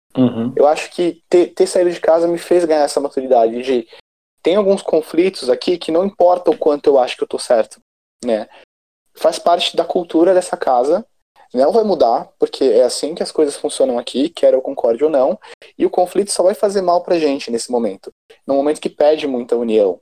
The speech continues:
Speaker 2: né? Então eu ganhei essa maturidade de entender algumas coisas, e aí não bater de frente pra tudo. Às vezes acontece,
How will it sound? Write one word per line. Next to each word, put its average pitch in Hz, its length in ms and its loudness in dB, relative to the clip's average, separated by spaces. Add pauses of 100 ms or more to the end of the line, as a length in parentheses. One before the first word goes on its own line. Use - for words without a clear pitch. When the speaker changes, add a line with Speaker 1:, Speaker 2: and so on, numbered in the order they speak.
Speaker 2:
né? 107 220 -6 (420)
Então 143 180 0
eu 165 60 2
ganhei 170 180 0
essa 185 180 -2
maturidade 185 580 0
de 160 80 -4
entender 185 720 -2
algumas 151 360 -4
coisas, 139 580 -4 (460)
e 165 100 2
aí 170 200 2
não 208 500 -2
bater 240 320 0
de - 80 -8
frente 165 360 -2
pra - 140 -6
tudo. 113 420 -8 (180)
Às 196 120 -6
vezes 214 120 2
acontece, 214 720 0